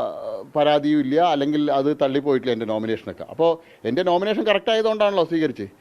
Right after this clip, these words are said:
ഇനി നിയമപരമായിട്ട് എന്തെങ്കിലും ഉണ്ടെങ്കിൽ അത്, ഏ, ഞാൻ നേരിടാൻ തയ്യാറാണ്. ഞാൻ പറഞ്ഞല്ലോ, ഈ, ഈ രാജ്യത്ത് നിയമവ്യവസ്ഥകളുണ്ടല്ലോ. ഞാൻ നോമിനേഷനിലോ മറ്റുമൊക്കെ തെറ്റായിട്ട് പറഞ്ഞിട്ടുണ്ടെങ്കിൽ അത് നിയമത്തിൻ്റെ വഴിക്ക് ഞാൻ നേരിടാൻ തയ്യാറാണ്.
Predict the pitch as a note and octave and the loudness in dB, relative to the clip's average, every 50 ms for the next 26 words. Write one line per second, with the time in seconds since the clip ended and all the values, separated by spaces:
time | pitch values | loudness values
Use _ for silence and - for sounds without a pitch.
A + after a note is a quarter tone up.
0 | _ - - _ _ F#3+ A3+ B3+ C#4+ C4 B3 A#3+ B3 B3+ B3 B3+ B3 B3 B3 A#3+ | _ -20 -20 _ _ -4 -2 -2 0 2 2 2 2 2 2 2 2 2 2 0
1 | A#3+ A3+ A#3+ A#3 A3+ A3+ G#3+ A3 A3 G#3+ G#3+ G3+ G3 G#3 G3+ G#3 G3+ F#3+ F#3+ G3+ | 0 0 -2 -2 -2 -4 -4 -2 -2 -2 0 -2 -2 -2 0 0 2 2 4 4
2 | G3+ G3+ G3 G3 F#3 G3 F#3+ F#3 F#3 F3 F#3+ F#3+ F#3 F3+ E3+ F3 F3+ F#3 F#3+ F#3+ | 4 4 4 2 2 2 2 2 2 2 2 0 2 2 4 4 4 4 2 2
3 | F#3 F3+ E3+ F3 E3 D#3 D3 C#3+ C#3+ D3 D3+ D3 C#3+ D#3 E3 D#3 C#3+ B2+ - - | 2 2 2 2 2 2 2 0 0 -2 -2 -2 -2 0 0 0 0 -2 -2 -6
4 | - - - - - B2 C#3 B2+ - - - - - - - - - - - - | -14 -20 -20 -12 -10 -8 -8 -8 -10 -14 -16 -18 -20 -20 -20 -20 -20 -20 -20 -20
5 | - - B2+ B2 C3 C#3+ C#3 D#3 F#3 G3 G#3+ G#3 G3 G3 G3+ G#3+ A3 A3 G3+ G#3 | -14 -8 -4 0 2 2 2 2 2 0 0 0 0 0 2 2 2 0 0 0
6 | - G#3 F#3+ F3 D3 A#2+ A2+ G#2 F#2+ F2+ - - - _ _ _ _ - - - | -2 0 0 0 0 -2 -4 -6 -6 -10 -12 -18 -20 _ _ _ _ -20 -8 -4
7 | C3+ C#3+ C#3 C#3+ C#3 C#3 C#3+ C#3+ C#3+ C#3+ - C#3 C#3 C#3 D3 C#3+ C#3+ C#3 C3 - | -2 0 0 0 0 0 0 0 -2 -2 -4 -6 -4 -2 -2 0 0 -2 -2 -2
8 | C#3+ C#3 B2+ - C#3+ C#3 C3+ - - - _ _ - C#3 C3 - D#3 D3+ D3 C3+ | -2 -4 -2 0 0 0 0 -2 -8 -18 _ _ 0 0 2 2 2 2 2 2
9 | D3 C#3+ C#3 C3+ B2+ C3+ B2+ B2 A#2+ C3 C#3 C3+ D#3 F3+ G#3 G#3 G3+ G#3 A3+ A3 | 0 0 0 0 -2 -4 -6 -6 -4 -4 -2 -2 0 2 2 4 4 4 4 2
10 | G3+ F#3 F#3+ G3+ G#3+ A3+ G#3+ A#3 A3+ A#3+ A#3+ A#3 A3+ A3+ A#3 A3+ G#3 G3+ G#3 G#3 | 2 2 0 0 0 0 0 0 2 2 2 0 0 -2 -4 -4 -4 -4 -2 0
11 | G#3 A3 A3+ A3 G#3 G#3 G#3 G#3 G#3+ G#3+ G#3+ G#3+ G#3 G#3 G3+ G3+ G3+ G3+ G3 F#3+ | 0 0 0 0 -4 -2 0 0 2 2 2 0 0 0 2 2 2 2 2 0
12 | F#3 F3 | -2 -4